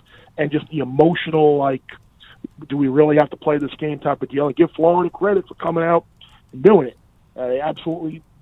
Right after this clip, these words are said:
took advantage of the opportunity and played great. And the game obviously meant a whole lot more to Dan Mullen and the Gators than it did,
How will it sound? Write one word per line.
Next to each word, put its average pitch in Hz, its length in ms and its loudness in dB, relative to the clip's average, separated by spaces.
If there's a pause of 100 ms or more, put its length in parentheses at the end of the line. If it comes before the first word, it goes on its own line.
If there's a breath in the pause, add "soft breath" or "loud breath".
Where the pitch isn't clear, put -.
(520)
took 175 180 -4
advantage 170 400 -2
of 156 80 -4
the 156 80 0
opportunity 165 440 -4
and 151 120 -8
played 165 200 0
great. 170 320 0
And 135 160 -12 (280 loud breath)
the - 80 -14
game 156 260 2
obviously 147 380 2
meant 151 180 -2
a 123 40 -4
whole 151 160 0
lot 147 160 0
more 151 180 2
to 135 80 -4
Dan 143 220 -4
Mullen 143 240 -2
and 127 80 -10
the 127 40 -8
Gators 151 320 -4
than 135 100 -12
it 120 140 -14
did, 135 240 0